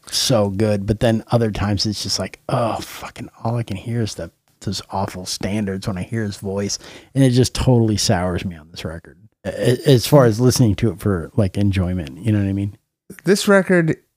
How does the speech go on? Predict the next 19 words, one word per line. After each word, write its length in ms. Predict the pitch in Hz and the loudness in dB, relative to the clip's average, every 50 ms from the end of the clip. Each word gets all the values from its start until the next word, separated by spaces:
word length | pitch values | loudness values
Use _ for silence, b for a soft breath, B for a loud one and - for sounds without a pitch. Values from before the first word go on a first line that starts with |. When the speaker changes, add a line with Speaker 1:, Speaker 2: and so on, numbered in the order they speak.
| _ _ - | _ _ 0
Speaker 2:
is 540 | - 135 139 135 135 135 131 131 131 127 120 | 2 4 6 6 6 6 6 6 4 2 2
some 560 | - - - - - - - 135 127 120 123 | -2 -4 -4 -4 -2 0 2 2 4 4 4
of 180 | 120 110 101 104 | 2 2 2 4
Rod 300 | 107 110 110 107 101 101 | 4 6 4 4 2 -2
Stewart's 500 | - - - 110 107 104 104 98 - - | -2 0 2 4 4 4 2 2 -2 -8
fieriest 1400 | - - - - - - 113 104 104 107 107 107 107 104 104 104 101 98 98 98 95 - - - - - - - _ _ _ _ _ - | -12 -14 -20 -10 -2 0 2 4 4 6 6 6 6 4 4 4 4 4 4 2 2 -2 -6 -10 -12 -16 -20 -20 _ _ _ _ _ 0
deliveries. 920 | 110 98 95 98 92 - 87 80 - - - - - - - - - - - - | 0 2 2 0 0 0 -2 -4 -4 -4 -6 -8 -12 -14 -14 -16 -18 -12 -2 2
Speaker 1:
Yeah, 240 | 117 127 123 110 | 4 6 6 6
no, 180 | 107 117 123 135 | 6 6 6 8
he's 160 | 147 139 107 | 8 6 6
great 360 | - - 127 143 151 135 - _ _ _ _ _ _ - | 4 6 6 6 6 6 2 _ _ _ _ _ _ 0
on 100 | 110 110 | 2 2
this 140 | 98 - 113 | 2 2 0
record. 320 | 95 87 - 98 90 - _ _ _ _ _ - | -2 -2 -4 -8 -16 -18 _ _ _ _ _ -2
Speaker 2:
It's 180 | 110 117 - - - | -2 -2 -2 -4 -2
unbelievable. 1000 | - 123 120 117 110 98 107 101 95 92 98 101 90 95 87 - - - - - - _ _ _ _ _ _ - | 0 2 2 2 2 2 2 2 2 2 0 2 2 0 -2 -2 -4 -6 -6 -8 -12 _ _ _ _ _ _ 2
And 140 | 139 147 151 | 4 4 6
he 260 | 147 170 202 208 185 | 6 6 8 8 6
is, 280 | 131 113 101 - - | 6 4 2 -2 -6